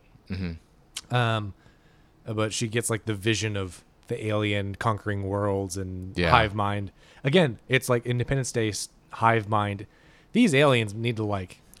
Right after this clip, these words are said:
Speaker 1: Welcome
Speaker 2: learn how
Speaker 1: to
Speaker 2: to
Speaker 1: Earth.
Speaker 2: disassociate. You know what I mean?
Speaker 1: <laughs>
Speaker 2: Become individuals. Self-actualize.
Speaker 1: Yeah.
Speaker 2: You know? <laughs> It's just the, you're just so vulnerable.
Speaker 1: Well, 'cause that, that brings up a good point. So it is an alien.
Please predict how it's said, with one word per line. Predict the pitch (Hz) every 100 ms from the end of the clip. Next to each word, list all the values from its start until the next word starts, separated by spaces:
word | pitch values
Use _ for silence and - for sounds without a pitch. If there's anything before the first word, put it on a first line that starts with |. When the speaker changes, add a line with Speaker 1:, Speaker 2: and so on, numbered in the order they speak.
| -
Speaker 1:
Welcome | 123 123 139
Speaker 2:
learn | 135
how | 135
Speaker 1:
to |
Speaker 2:
to | 113
Speaker 1:
Earth. | 104
Speaker 2:
disassociate. | 78 - 127 131 110 92 - -
You | 123
know | 117
what | 123
I |
mean? | 123 131 160 107 - - - -
Speaker 1:
<laughs> | - - - -
Speaker 2:
Become | 139 247 269
individuals. | 180 127 131 127 - - -
Self-actualize. | 233 226 131 139 131 113 92 98 -
Speaker 1:
Yeah. | - 113 85 78 -
Speaker 2:
You | 127 156
know? | 156 - 247
<laughs> | - - - - - - - - - -
It's | -
just | 202 -
the, | 127 113 - 151 123 -
you're | 196
just | 196 - - _ _ _ _ _ _ _ _ _ -
so | - 226
vulnerable. | 123 120 123 92 104 - _ _ - - - -
Speaker 1:
Well, | 139
'cause | 147 143
that, | 151 - -
that | 120
brings | 110 139 131
up | 120
a |
good | 98 101
point. | - 107 87
So | - 101
it |
is | 107 104
an | 95
alien. | 85 90 80 76 78